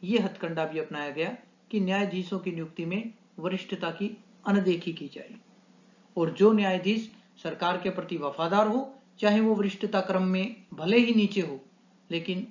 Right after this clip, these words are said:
उसे उच्च पद दिया जाए, मुख्य न्यायाधीश उसे नियुक्त किया जाए, ताकि वो सरकार की नीतियों के अनुसार और दल की नीतियों के अनुसार काम करे।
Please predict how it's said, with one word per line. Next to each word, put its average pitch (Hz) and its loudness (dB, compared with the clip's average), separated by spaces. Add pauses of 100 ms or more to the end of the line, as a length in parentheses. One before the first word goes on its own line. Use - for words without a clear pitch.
उसे 202 -2 (400)
उच्च 220 -2
पद 160 -8
दिया 151 -8
जाए, 160 -6 (460)
मुख्य 220 2
न्यायाधीश 156 -4
उसे 214 -2
नियुक्त 160 -6
किया 143 -6
जाए, 131 -10 (260)
ताकि 180 0
वो 175 -4
सरकार 160 -4
की 156 -10
नीतियों 151 -8
के 151 -10
अनुसार 160 -6 (300)
और 160 -4
दल 190 0
की 190 -4
नीतियों 156 -6
के - -10
अनुसार 135 -10
काम 175 -8 (260)
करे। 139 -6